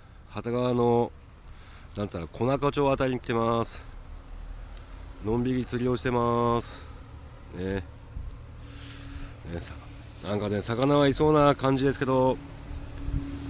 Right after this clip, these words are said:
ちょっとね、は-、鯉とかいそうな感じなんですけどね。でもなんかどんよりしてて、ね、釣れそうもないけど、えー、頑張って釣りします。ね、時間潰しです。よいしょ。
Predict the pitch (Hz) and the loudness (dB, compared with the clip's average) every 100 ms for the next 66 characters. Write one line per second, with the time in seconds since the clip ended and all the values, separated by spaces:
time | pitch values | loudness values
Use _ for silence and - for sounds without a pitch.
0 | 277 277 - - - - - - 120 110 | -6 -4 -6 -6 -8 -8 -6 -2 2 2
1 | 110 - - - - - - - - - | 2 0 -6 -10 -10 -10 -12 -12 -12 -12
2 | - - - 175 185 170 139 135 127 - | -10 -10 -4 -2 0 2 4 6 4 4
3 | 113 107 - 92 87 95 98 92 - - | 2 2 0 -2 0 2 0 -2 -8 -12
4 | - - 92 98 104 101 95 110 131 127 | -12 -6 -2 2 2 2 4 6 6 6
5 | 120 104 110 107 107 - - - - 90 | 2 0 2 2 0 -6 -16 -16 -10 -4
6 | 95 90 - 101 98 107 104 101 101 92 | -4 -4 -4 -4 0 2 2 2 0 0
7 | 98 - - - - - - - 85 82 | 0 -2 -12 -20 -18 -18 -20 -12 -8 -4
8 | 95 107 110 101 101 98 104 101 104 104 | -2 0 -2 -4 -6 -4 -2 0 0 -2
9 | - - - - - - - - 82 78 | -2 -4 -4 -6 -14 -18 -18 -10 -8 -6
10 | 82 92 95 95 92 92 95 95 95 - | -4 -4 -4 -8 -6 -2 -2 0 -2 -6
11 | - - - - - - - - - - | -14 -20 -20 -20 -20 -20 -20 -20 -20 -20
12 | - - - - - 87 87 | -20 -20 -20 -18 -10 -10 -8